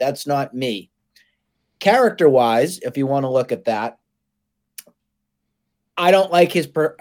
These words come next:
I don't like the way that he has gone about his way with women, the general public, that sort of thing. However, when it comes to compete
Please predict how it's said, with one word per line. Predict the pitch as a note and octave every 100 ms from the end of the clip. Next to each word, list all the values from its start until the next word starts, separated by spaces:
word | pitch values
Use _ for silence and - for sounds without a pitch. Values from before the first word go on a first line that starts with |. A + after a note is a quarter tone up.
| -
I | D3
don't | D#3+ D#3
like | D#3 D#3
the | D#3
way | D3 C#3+
that | C#3 C3+
he | C#3+ C#3 C3+ C3+ B2+ - _ _ _ _ _ -
has | D3 C#3
gone | D3 C#3 C3+
about | A#2+ C3 C#3+
his | C#3 C3+
way | B2 C3 C3 C3+ C3 C3 - _ _ _ _
with | G#2+ A2+
women, | A#2+ D#3 F3+ A3 - _ _ _ _ _ -
the | B2
general | C3 C#3 C#3
public, | A#2+ E3 E3 F3 F3+ -
that | B2+ C#3+ D3
sort | D3+ B2+
of | A2+
thing. | A#2 F2 - _
However, | - D#3+ F3+ F3+ B2+ G#2+ - _ _ _ _ _ _ _ _ _ _ _ _ _ -
when | C#3+
it | C3+
comes | - D#3+ D#3
to | F#3+
compete | F#3 G3+ F#3 - E3+ E3